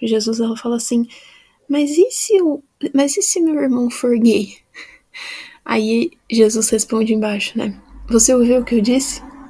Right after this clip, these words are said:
Amar a, ao seu irmão como a si mesmo." E aí a pessoa repete a pergunta. E aí ele repete a frase. Então, é como se fosse uma coisa imposta pelos homens, né? E não, e não algo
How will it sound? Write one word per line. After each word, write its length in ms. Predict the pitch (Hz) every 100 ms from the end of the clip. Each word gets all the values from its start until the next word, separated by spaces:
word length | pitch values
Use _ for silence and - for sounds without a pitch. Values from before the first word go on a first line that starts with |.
| - - - -
Amar 440 | 226 220 220 240 240
a, 140 | 233 - _ _
ao 140 | 220 220
seu 180 | 247
irmão 320 | 226 220 240 240
como 240 | 233 226
a 60 | 233
si 180 | -
mesmo." 320 | 240 220 214 226 _
E 100 | 233
aí 100 | 226
a 60 | 226
pessoa 240 | 240 -
repete 340 | 220 233 233 -
a 20 |
pergunta. 380 | 240 226 226 - - - - _
E 60 | 233
aí 100 | 220
ele 140 | 220
repete 400 | 226 233 214 214
a 40 | 226
frase. 400 | - 220 208 - _ _ _ _ 240
Então, 420 | 208 214 214 214
é 80 | 226
como 280 | 220 233 233
se 320 | 240 - 233
fosse 360 | 226 - 233 269
uma 100 | 262
coisa 180 | 262 262
imposta 440 | 254 254 247 -
pelos 340 | - 254 240
homens, 560 | 233 247 214 - - - _ _ _ _
né? 140 | 226 214
E 160 | 208
não, 340 | 208 214 226 - _ -
e 80 | 214
não 380 | 214 240 254 240 - - - _ -
algo 540 | 214 214 208 214 214